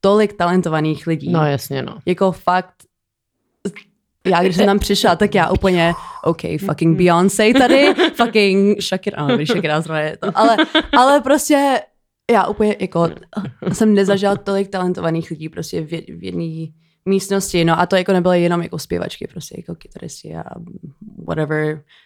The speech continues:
Speaker 2: Muzikanti.
Speaker 1: Prostě muzikanti,
Speaker 2: Jsou to
Speaker 1: prostě
Speaker 2: muzikanti.
Speaker 1: jiný, no, no.
Speaker 2: <laughs>
Speaker 1: Jsem chtěla si teďka vyjmenovat asi,
Speaker 2: <laughs>
Speaker 1: každý
Speaker 2: Všechny
Speaker 1: nástroj.
Speaker 2: postupně.
Speaker 1: <laughs> No a,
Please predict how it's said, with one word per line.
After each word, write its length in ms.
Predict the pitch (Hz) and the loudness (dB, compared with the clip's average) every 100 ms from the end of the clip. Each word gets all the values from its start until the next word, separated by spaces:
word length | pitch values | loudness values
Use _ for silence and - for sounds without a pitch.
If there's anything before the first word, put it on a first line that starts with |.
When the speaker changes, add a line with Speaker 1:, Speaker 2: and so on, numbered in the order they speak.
| _ | _
Speaker 2:
Muzikanti. 340 | 151 139 135 131 | -2 0 0 0
Speaker 1:
Prostě 140 | 156 | 0
muzikanti, 320 | 165 175 170 | 0 0 0
Speaker 2:
Jsou 100 | 165 | 0
to 60 | 143 | 0
Speaker 1:
prostě 260 | 147 127 156 | 0 0 0
Speaker 2:
muzikanti. 180 | 151 | 2
Speaker 1:
jiný, 100 | 151 147 | 2 2
no, 280 | 151 160 156 | 2 2 2
no. 240 | 151 147 | 0 -2
Speaker 2:
<laughs> 60 | 247 | 0
Speaker 1:
Jsem 160 | 240 | 2
chtěla 240 | 226 190 190 | 4 2 2
si 60 | |
teďka 160 | 196 185 | -2 -4
vyjmenovat 520 | 175 170 160 160 160 | -2 -2 0 0 -2
asi, 280 | 170 190 165 170 | -2 -2 0 0
Speaker 2:
<laughs> 60 | |
Speaker 1:
každý 220 | 247 196 226 | 0 2 2
Speaker 2:
Všechny 260 | 214 208 | 4 2
Speaker 1:
nástroj. 580 | 196 170 196 190 226 226 | 2 2 2 2 4 4
Speaker 2:
postupně. 240 | 294 311 277 - - | 4 2 0 -4 -18
Speaker 1:
<laughs> 240 | - 190 - | -20 -14 0
No 160 | 208 220 208 - | 4 4 4 4
a, 920 | 165 165 170 170 170 170 170 170 165 | 2 2 2 2 2 0 0 -2 -4